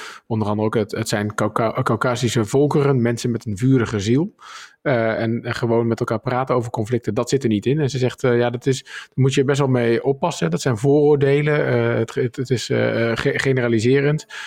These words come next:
Ehm, en zij noemt het ook, eh, racistisch. Ik, ik weet niet per se of ik het racistisch zou noemen, maar volgens mij is de vraag ook een beetje van Vera, eh, Julien, had je daar niet even moeten ingrijpen en moeten zeggen van, eh, eh, mensen met een vurige ziel, ja, het zijn, ik bedoel, ehm,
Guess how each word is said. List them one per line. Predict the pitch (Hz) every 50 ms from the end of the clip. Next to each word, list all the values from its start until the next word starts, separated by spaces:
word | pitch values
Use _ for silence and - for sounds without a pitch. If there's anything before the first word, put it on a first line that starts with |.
| - - _ _
Ehm, | - 143 120 117 120 120 120 120 120 120 120 - - - - _
en | 117 120
zij | 107 123
noemt | 120 120 120
het | 123 117
ook, | 117 107 -
eh, | - 113 113 107 107 107 113 113
racistisch. | - 127 120 117 117 110 - 131 123 - 151 127
Ik, | 127 120
ik | 127 - 127 120
weet | 123 123
niet | 127 127
per | - 135 120
se | -
of | 127 117
ik | 131 135
het | 175 156
racistisch | 147 143 147 - - 151 - - -
zou | - 147
noemen, | 143 147 147 139
maar | 139 131
volgens | 135 139 131 120 139
mij | 143 139 143 147 151 147 - - - - - _
is | _ - -
de | - 127
vraag | 113 135 135 156 175 156
ook | 165 156 -
een | 160 147
beetje | 156 147 151 147 - 139
van | 139 139 131
Vera, | - 143 139 139 131 131 131 131 131 127 127 127
eh, | 120 120 123 123 123 123 123
Julien, | 120 - 135 123 127 127 123 120
had | 120 131 131
je | - 139
daar | 131 127
niet | 127 127 -
even | - 131 135 127 - 123 123 123
moeten | 123 120 113 - -
ingrijpen | 131 147 139 135 - 120 104 104 - 120
en | 110
moeten | 110 117 - 110 101
zeggen | 117 131 127 - 107
van, | - 110 104 104 107 107
eh, | 104 104 104 104 104 - - - - - _ _
eh, | _ 151 107 104 107 104 101 - _ - - - -
mensen | 113 110 110 - 113
met | 107 107
een | 110 104
vurige | - 117 113 107 101 - 101
ziel, | 92 110 113 113 110
ja, | 107 107
het | 107 104
zijn, | - 113 104 98 110 107
ik | 104
bedoel, | 110 110 110 113 113 113 107 104 110
ehm, | 113 113 110 110 110 113